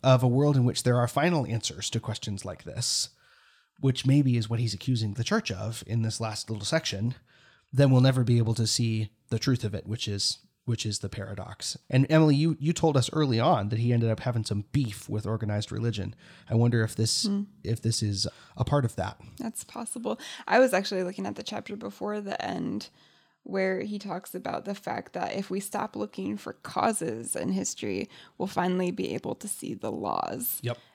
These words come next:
Speaker 2: And I was just trying to figure out what it is, what could he possibly mean by the difference between those two things.
Speaker 1: Mm-hmm.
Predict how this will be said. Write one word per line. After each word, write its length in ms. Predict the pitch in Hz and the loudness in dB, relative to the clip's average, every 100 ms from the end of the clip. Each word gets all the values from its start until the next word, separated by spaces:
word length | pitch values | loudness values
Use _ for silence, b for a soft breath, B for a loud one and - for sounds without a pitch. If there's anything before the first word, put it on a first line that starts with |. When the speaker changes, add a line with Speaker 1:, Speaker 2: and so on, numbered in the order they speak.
| - | -8
Speaker 2:
And 240 | 180 185 | -6 -4
I 220 | - 190 | -2 0
was 420 | 180 180 180 208 - | 0 -2 -4 -10 -12
just 240 | 214 202 | -10 -8
trying 220 | - 202 202 | -6 -4 -4
to 80 | |
figure 280 | 196 190 180 | -4 -6 -4
out 100 | 101 | -4
what 300 | 175 190 180 | -2 -2 -2
it 200 | - - | -4 -4
is, 320 | 202 185 196 | -2 -2 -4
what 200 | 202 - | -4 -4
could 140 | - 240 | -4 -6
he 80 | 214 | -6
possibly 680 | - 196 202 196 208 180 180 | -8 -8 -6 -8 -4 -4 -2
mean 580 | 180 180 175 170 196 b b b _ | -4 -4 -6 -6 -8 b b b _
by 140 | 160 | -4
the 80 | 165 | 0
difference 380 | 240 294 214 - | 0 2 0 0
between 480 | 190 202 - - 95 | -6 -4 -4 -4 -2
those 260 | 104 214 | -2 -4
two 220 | - - | -4 -6
things. 460 | 196 - 90 92 104 | -4 -6 -4 -4 -4
Speaker 1:
Mm-hmm. 240 | - 110 | -4 -4